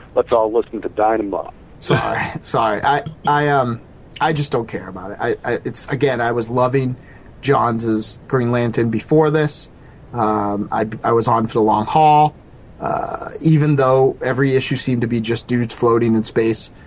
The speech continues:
Speaker 2: um, I still stuck with it. But, um,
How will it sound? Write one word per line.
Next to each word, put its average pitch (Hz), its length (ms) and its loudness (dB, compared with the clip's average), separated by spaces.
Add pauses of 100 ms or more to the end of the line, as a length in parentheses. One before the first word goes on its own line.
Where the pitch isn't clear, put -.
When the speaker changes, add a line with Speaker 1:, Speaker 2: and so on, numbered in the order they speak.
(340)
Speaker 2:
um, 107 540 2
I 123 80 2
still 120 260 2
stuck - 300 -2
with 107 140 0
it. 113 180 -2 (140)
But, 107 180 0
um, 104 400 0